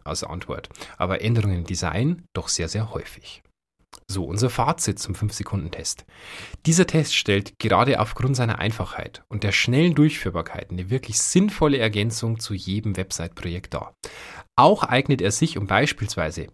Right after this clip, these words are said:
den Erfolg eines Relaunches mit den Ergebnissen der alten Webseite dann zu vergleichen. Wichtig ist aber nochmals zu erwähnen, dass es bei dieser Testmethode nur um den ersten Eindruck geht und auch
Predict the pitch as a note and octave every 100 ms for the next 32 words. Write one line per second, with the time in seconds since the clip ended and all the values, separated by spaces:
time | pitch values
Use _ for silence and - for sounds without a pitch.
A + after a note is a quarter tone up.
0 | - F#2+ F2+ - C3+ E3 G#2 G2 B2 F#3+
1 | A2+ D#2+ F2 - - - - _ _ _
2 | B2 E3+ F3 D3 G2+ A2 A2+ C3+ - G#2+
3 | - D2 - B2 G2+ - G2+ - F2 F#2
4 | G2 G#2 F#2+ B2+ D#3+ - - _ - -
5 | - - _ A#2 F3+ - F#3 D#3+ C3+ B2+
6 | D3 D3+ C#3+ - C3+ A2 F2+ E2 F2 -
7 | F2 F2+ - D#2+ F2 D#3+ F#3+ F#3 - B2
8 | - F2 - C#2 G2+ _ - B2 D#3+ A#3
9 | D#3+ G2 F2 - A2 A2+ - A#2 - G#2+
10 | A2+ F#2+ D#2+ - G1+ - - - G#2 -